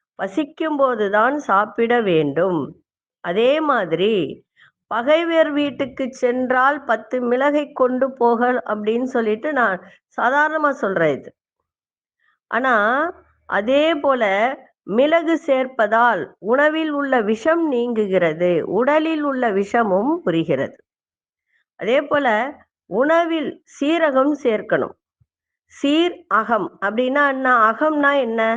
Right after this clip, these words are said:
உடம்பை, நம்மளுடைய உடம்பை சீராக வைப்பது மட்டுமல்லாமல் குளிர்ச்சியும் தருகிறது. அதே போல வெந்தயம் உஷ்ணத்தை குறைக்கிறது.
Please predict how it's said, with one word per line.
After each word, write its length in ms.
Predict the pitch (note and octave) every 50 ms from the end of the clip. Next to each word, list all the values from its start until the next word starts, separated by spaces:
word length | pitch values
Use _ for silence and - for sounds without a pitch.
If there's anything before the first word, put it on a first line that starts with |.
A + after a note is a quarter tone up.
| A#3 A#3 - _ _ _ _ _ _ _ _ _
உடம்பை, 480 | F3 G3 A3 A#3+ B3+ B3+ B3+ G3+ E3 - - - _ _ _ _ _ _ _ _ _ _ -
நம்மளுடைய 540 | A3 B3 C4+ C4 C#4 C4 B3 A3+ A3+ A3 G3 F#3+
உடம்பை 580 | G#3+ B3 B3 D4 D#4+ E4+ E4+ D#4+ D#4+ C#4 G#3+ F3+ F#3 A#3+ - C4
சீராக 680 | - - B3+ C4+ C#4+ D4+ D#4 D4+ D4+ D#4 D#4 D#4 E4+ D#4
வைப்பது 460 | C#4 A#3+ A#3+ B3+ B3+ - C#4 C#4 D4
மட்டுமல்லாமல் 1080 | C4+ A#3+ G#3 F#3+ - - C#4+ D4 D4 C#4 C4 A#3+ A3+ A3+ G#3+ G3 F3+ F3 E3 E3 G3 A#3 - - _ _ _ _ _ _ -
குளிர்ச்சியும் 720 | C4+ C#4+ D4+ E4 E4 D#4+ - - E4 D#4 C4+ G#3+ A3+ D4+ D#4
தருகிறது. 640 | - D#4 B3 G#3+ G3+ G3+ G#3 D#3+ C#3+ C3+ C3 C3 C#3 - _ _ _ _ _ _ _ _ _ _ _ -
அதே 240 | F#3 G3+ A#3 B3 C#4+ E4
போல 280 | D4 - C#4+ C4+ C4 G#3 F3+ F3+ A3 C#4 - - _ _ _ _ _ _ -
வெந்தயம் 720 | D#3+ F#3 A3 B3+ D#4 D#4+ D4+ F4 F4 E4+ D#4 B3 A#3+ C4 B3 - -
உஷ்ணத்தை 580 | A3 A3+ - - - E4 E4 E4 - B3+ A#3 C4+ D4 C#4
குறைக்கிறது. 640 | - B3 G#3+ G#3+ G3+ - F#3 D#3+ D3 C3 A#2 D3+